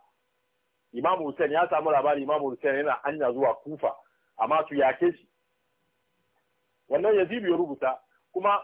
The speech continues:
mun karanto maganganun Ubaidullah ibn Ziyad, wato shugaban Kufa, da Yazidu ya ajiye shi wurin. Wannan ba wanda kuma ya isa ya yi musu kan wannan. Yazidu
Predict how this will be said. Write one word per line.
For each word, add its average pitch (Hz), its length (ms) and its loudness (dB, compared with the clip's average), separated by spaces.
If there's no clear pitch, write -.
mun 202 220 0
karanto 226 460 2
maganganun 165 480 -2
Ubaidullah 151 640 -2
ibn 127 220 -10
Ziyad, 127 340 -2
wato 139 260 -2
shugaban 170 800 0
Kufa, 185 440 -6
da 135 80 -6
Yazidu 156 480 -2
ya 170 200 0
ajiye 151 320 -2
shi - 120 -10
wurin. 165 280 0
Wannan 190 260 0
ba 202 120 2
wanda 175 300 2
kuma 165 200 -4
ya 170 200 2
isa - 200 -8
ya 143 60 -4
yi 139 140 -4
musu 143 320 -10
kan 127 160 -4
wannan. 98 240 -14
Yazidu 180 380 -2